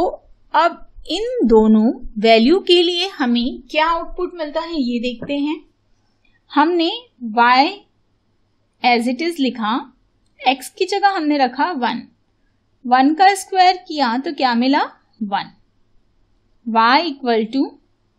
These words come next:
अब हमने x की जगह रख रहे हैं माइनस वन, तो minus one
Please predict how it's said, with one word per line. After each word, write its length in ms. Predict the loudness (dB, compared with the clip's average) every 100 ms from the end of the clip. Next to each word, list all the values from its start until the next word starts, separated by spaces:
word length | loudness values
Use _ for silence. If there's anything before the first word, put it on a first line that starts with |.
| _ _
अब 180 | 2 4
हमने 360 | 2 0 -2 -2
x 140 | -6
की 140 | -8 -6
जगह 220 | 0 2
रख 200 | 2 0
रहे 280 | -2 -2 0
हैं 200 | -2 -4 _ _ _
माइनस 560 | -4 -2 -2 -2 -2 -2
वन, 140 | -2 -2 -4 -20 -20 _ _ _ _ _ -4
तो 60 |
minus 580 | 0 2 2 2 0 -4
one 340 | 0 4 4